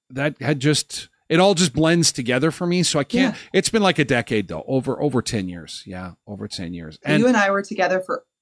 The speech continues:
Speaker 2: almost six years.
Speaker 1: Was it six? I thought it was, like, four, but it could, yeah, it was, yeah.
Speaker 2: Oh, maybe
Speaker 1: I
Speaker 2: I'm
Speaker 1: don't
Speaker 2: getting Regina confused. Well,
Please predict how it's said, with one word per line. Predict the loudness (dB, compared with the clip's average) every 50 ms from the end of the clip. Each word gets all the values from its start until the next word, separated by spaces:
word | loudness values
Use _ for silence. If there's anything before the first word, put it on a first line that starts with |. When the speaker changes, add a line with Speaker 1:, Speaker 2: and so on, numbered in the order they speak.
| _ _ _ _ _ -2
Speaker 2:
almost | 0 0 0 0 -2 -4 -6 -10 -6
six | -6 -6 -6 -6 -8 -4
years. | -2 0 0 0 -2 -4 -8 -14 -2 0
Speaker 1:
Was | 2 2 2
it | 2 2
six? | 2 2 4 4 2 2 2 -2
I | -4
thought | -4 -4 -4 -2
it | -2
was, | -2 -2 -2
like, | -2 -4 -4 _
four, | -10 -20 -10 -6 -6 -6 -6 -8 -12 -16 -18 _ _
but | -4 -2 2
it | 0 0 0
could, | -2 -6 -6 -2
yeah, | 0 2 2 2
it | 2
was, | 2 2 2 2 2 -2 -4 _ _ _ _ _ _ _ _ _ _ _ _ _ _ _ _ _
yeah. | 0 2 2 2 0 0 0
Speaker 2:
Oh, | 2 4
maybe | 4 4 6
Speaker 1:
I |
Speaker 2:
I'm | 4 6
Speaker 1:
don't | 4 4
Speaker 2:
getting | 4 4 4 4 4
Regina | 4 2 0 0 0 2 2 2 0
confused. | -2 -4 -10 -2 0 0 0 0 -2 -4
Well, | -2 -2 -2 -2 -2 -6